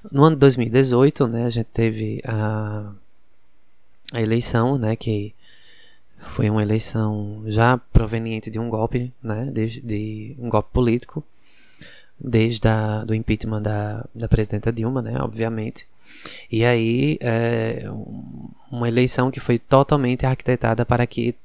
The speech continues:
tal candidato, é, se elegesse. E aí, nesse ano mesmo, né, assim, antes mesmo da eleição acontecer, eu li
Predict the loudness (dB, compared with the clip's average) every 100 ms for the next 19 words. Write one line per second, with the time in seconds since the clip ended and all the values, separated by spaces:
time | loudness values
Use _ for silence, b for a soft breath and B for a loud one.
0 | -6 0 2 2 0 0 0 0 -2 -4
1 | -6 -12 -14 B B B B B B B
2 | -8 -4 -4 -4 -4 -4 -6 -8 -10 -10
3 | -4 0 2 2 2 -2 -4 -6 -4 2
4 | 4 4 2 0 -4 B B B B B
5 | -6 0 4 4 6 2 2 2 2 2
6 | 0 -2 -2 -2 -2 -2 -4 -6 -2 2
7 | 2 0 -2 0 0 0 0 0 0 0
8 | 0 0 -2 -2 -4 -10 -8 -6 0 2
9 | 2 4 4 4 4 4 0